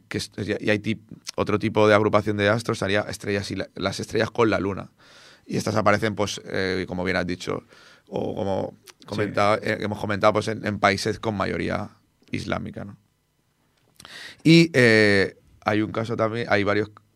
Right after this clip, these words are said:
Speaker 1: casos, o, eh, que son el sol con las estrellas, el sol y estrellas juntos. En el caso de Costa Rica es porque aparecen en el escudo, que es un poco trampa, ¿no? Pero en Filipinas, por ejemplo, sí que sale el sol y tres estrellas en la parte izquierda.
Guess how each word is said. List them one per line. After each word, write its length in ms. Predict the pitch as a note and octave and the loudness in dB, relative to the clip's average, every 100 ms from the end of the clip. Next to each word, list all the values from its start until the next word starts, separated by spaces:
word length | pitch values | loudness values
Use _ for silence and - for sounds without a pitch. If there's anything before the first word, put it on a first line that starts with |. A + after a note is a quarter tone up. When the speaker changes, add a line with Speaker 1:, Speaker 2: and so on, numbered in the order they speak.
| _ _ _ _ | _ _ _ _
Speaker 1:
casos, 500 | A2 A2 A2+ A#2+ A#2+ | -4 -4 -2 -4 -4
o, 400 | G2 F2+ F2+ F#2+ _ _ _ - - _ _ _ - - | -8 -6 -6 -10 _ _ _ -18 -18 _ _ _ -18 -12
eh, 120 | - G2+ | -6 -4
que 80 | |
son 240 | G2 G#2+ G2+ | -2 -4 -2
el 280 | G2 F#2+ F2+ | 0 0 0
sol 260 | - A2 A2 | 2 0 2
con 160 | A#2 | 2
las 160 | G#2 G2+ | 2 0
estrellas, 540 | - F#2+ F#2 - _ _ _ _ - | -8 -6 -6 -8 _ _ _ _ -10
el 80 | - | -2
sol 200 | F#2+ G#2 | 0 2
y 60 | |
estrellas 320 | - - G#2 | 0 2 0
juntos. 340 | F#2+ F#2+ F#2 - _ - - - - - | 0 -6 -6 -12 _ -20 -20 -20 -20 -8
En 120 | - | -2
el 80 | G#2+ | 0
caso 200 | A2+ A#2+ | 0 2
de 40 | |
Costa 220 | A2 A2 A2 | 0 2 2
Rica 260 | A#2+ G#2+ | 4 4
es 60 | G#2+ | 4
porque 240 | G#2 G2 | 0 -2
aparecen 380 | G#2+ G2+ G2 G#2 | -4 -4 -4 -4
en 80 | G2+ | -2
el 80 | G2+ | -2
escudo, 380 | G2 A#2+ A2+ F#2 | -2 -2 0 -2
que 80 | |
es 120 | - - _ - | -6 -10 _ -20
un 80 | G2+ | -12
poco 200 | - E2 | -8 -6
trampa, 340 | F#2+ F#2 G2+ | -6 -4 -4
¿no? 140 | G2 - _ _ - - _ | -6 -10 _ _ -20 -20 _
Pero 160 | A#2 A2+ | -2 0
en 40 | |
Filipinas, 440 | A2 G#2+ G2 G#2 A2 | 0 0 2 0 2
por 120 | A2 | 0
ejemplo, 260 | G#2+ G#2+ | 0 -4
sí 120 | A2 F#2+ | -4 -4
que 100 | G2 | -2
sale 320 | F#2 F2+ G#2+ _ _ _ - | -2 -2 -6 _ _ _ -10
el 120 | F2+ | -8
sol 360 | F#2 G#2 A2 A2+ | -4 0 2 2
y 60 | G2 | 0
tres 200 | G2 G2+ | -4 -6
estrellas 640 | F2+ F2+ F2+ G2 F2+ - | -10 -6 -4 -4 -6 -10
en 120 | G2+ | -4
la 100 | F#2+ | -2
parte 500 | G2+ G#2 F#2 G2 F#2+ | -2 -4 -6 -8 -10
izquierda. 420 | G2 - - - | -12 -12 -14 -18